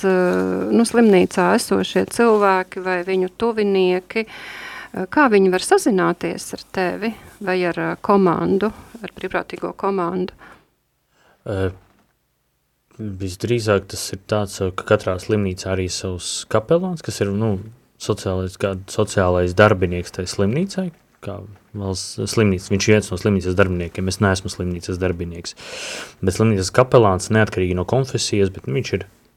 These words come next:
Speaker 2: kādai konkrētai slimnīcai kā atbildīgā kontaktpersona, un bieži vien viņš ir tas, kas rūpējas par to garīgo atbalstu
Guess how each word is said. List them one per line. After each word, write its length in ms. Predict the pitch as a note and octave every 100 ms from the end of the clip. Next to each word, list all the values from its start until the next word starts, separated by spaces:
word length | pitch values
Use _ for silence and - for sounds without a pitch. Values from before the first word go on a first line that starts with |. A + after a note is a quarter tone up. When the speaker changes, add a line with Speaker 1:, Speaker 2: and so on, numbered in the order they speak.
| _ _ _ _ _ _ _ _ _ -
Speaker 2:
kādai 260 | G#2+ F#2+
konkrētai 480 | F#2+ A2 G2+ F#2 F2+
slimnīcai 560 | - G#2+ F#2+ F#2 F#2+ F2+
kā 220 | F#2 F2+ F2 F#2 G#2 _
atbildīgā 540 | - F#2 F#2+ F2+ F2+ F2
kontaktpersona, 840 | - B2+ D3 - E3+ D#3+ E3 B2+
un 80 | A2+
bieži 240 | A2+ G#2 A2
vien 120 | G#2 - - - - -
viņš 240 | A#2 G#2
ir 80 | -
tas, 140 | G2 F#2+
kas 180 | F2+
rūpējas 400 | G#2+ G2+ F#2+ F2
par 120 | - F#2
to 160 | F#2
garīgo 360 | F#2 G#2 F#2 G2
atbalstu 600 | G2 F#2+ F2+ - -